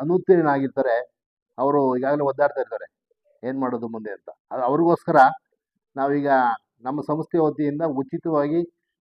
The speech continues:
ಎಲ್ಲ ಸಬ್ಜೆಕ್ಟ್ಸು, ಕಾಮರ್ಸ್ ಅವ್ರಿಗೆ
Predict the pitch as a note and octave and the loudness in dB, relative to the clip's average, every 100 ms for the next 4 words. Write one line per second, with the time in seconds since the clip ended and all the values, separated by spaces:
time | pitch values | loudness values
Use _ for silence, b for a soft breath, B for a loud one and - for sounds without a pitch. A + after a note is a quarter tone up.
0 | _ _ _ _ _ _ A#2+ C#3 F3 F#3 | _ _ _ _ _ _ -4 0 2 2
1 | E3+ C#3+ C#3 - - F2 _ _ _ _ | 0 0 0 -2 -8 -12 _ _ _ _
2 | _ _ B2+ E3 F3 D#3 C#3+ D#3 | _ _ 0 2 0 0 -2 -2